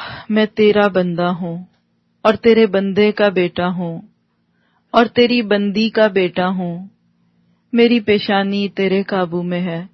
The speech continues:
یعنی میری ماں بھی بندی تھی، عاجز تھی تیرے آگے، میرا باپ بھی عاجز تھا اور میں بھی عاجز ہوں، اور میری قسمت پہ تیرا اختیار ہے،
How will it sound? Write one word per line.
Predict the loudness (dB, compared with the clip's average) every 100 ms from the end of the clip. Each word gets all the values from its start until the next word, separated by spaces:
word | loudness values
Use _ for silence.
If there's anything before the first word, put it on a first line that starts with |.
| _ -6
یعنی | -4 -2
میری | -4 -4 -4
ماں | -2 -2
بھی | -2 -2
بندی | -2 -2 -4 -4
تھی، | -4 -6
عاجز | -2 -2 -2 -8 -8
تھی | -8
تیرے | -4 -2 0
آگے، | 0 0 -4
میرا | -4 -2 -2
باپ | 0 -2 -2
بھی | -4 0
عاجز | -2 -2 -10 -6
تھا | -2 -2 -4 -20 -10
اور | -2 0
میں | 0 -2
بھی | 0 0
عاجز | 0 -2 -6 -8
ہوں، | -12 -12 _ _ -4
اور | -2
میری | 0 0 0
قسمت | -4 -2 -4 -4
پہ | -4
تیرا | -2 0 0
اختیار | 0 -4 -8 -4 -4 -4
ہے، | -6